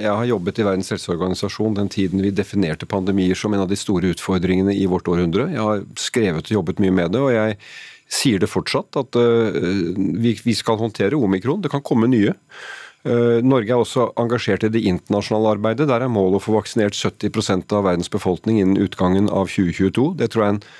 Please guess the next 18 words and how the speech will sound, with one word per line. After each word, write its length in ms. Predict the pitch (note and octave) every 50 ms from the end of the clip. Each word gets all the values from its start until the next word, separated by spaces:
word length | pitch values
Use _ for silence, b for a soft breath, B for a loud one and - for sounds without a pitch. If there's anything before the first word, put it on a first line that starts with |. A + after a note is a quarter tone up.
| B B B B B B -
krevende 400 | - C3 A#2 G2 E2+ F#2 G#2+ G2
oppgave, 320 | - - F#2+ F#2+ A2+ C#3
men 80 | C3+ A#2
det 140 | G#2+ G#2+ A2
er 60 | A2+
mulig. 320 | A2+ G#2 E2+ E2 G#2 D#3+ G#3+ G3+
Så 160 | - - C#3 B2
det 140 | B2 C#3+
er 80 | F#3+ -
helt 240 | - B2 A#2+ - C#3
riktig 320 | C3 - - - C#3+ F3+ G3
at, 240 | D3 C#3 - -
eh, 220 | - C3 C3 C3 B2+
de 240 | A#2+ G#2+ A2+ A#2 B2+
overraskelsene 640 | C3 A#2+ F#2 F2+ F#2 F2+ - - G2 - - A2+ A2
kan 160 | - G2 F#2
vi 160 | G2 G2+ G2+ -
få. 160 | F#2+ F#2+ F2+